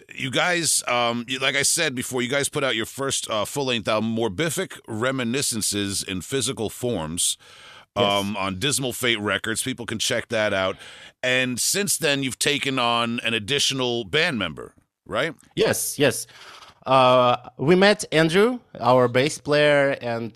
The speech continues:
Speaker 2: uh, one of the venues where, where we hanging up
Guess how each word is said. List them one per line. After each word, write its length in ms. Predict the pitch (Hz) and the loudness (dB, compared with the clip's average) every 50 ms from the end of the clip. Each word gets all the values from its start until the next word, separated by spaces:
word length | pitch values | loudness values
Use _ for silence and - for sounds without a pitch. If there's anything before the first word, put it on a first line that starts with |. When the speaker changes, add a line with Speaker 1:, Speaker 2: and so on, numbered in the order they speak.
| - | -6
Speaker 2:
uh, 220 | - 117 113 110 113 | -4 -2 -2 -2 2
one 240 | 123 139 143 147 | 4 4 4 4
of 120 | 147 131 120 | 2 2 0
the 100 | 139 131 | 0 0
venues 560 | 120 135 135 147 170 180 180 170 - - - | 2 2 0 0 0 -2 -4 -6 -8 -12 -10
where, 320 | 131 117 123 123 120 120 113 | -4 -2 -2 0 0 -2 -4
where 560 | - - 120 113 - - 120 120 135 131 127 | -6 -12 -14 -16 -16 -12 -2 0 2 2 2
we 140 | 120 127 120 | 2 0 -2
hanging 400 | 120 139 131 123 123 117 110 113 | 0 0 0 0 -2 -2 -4 -2
up 260 | 117 127 156 - - | -2 -2 -2 -4 -8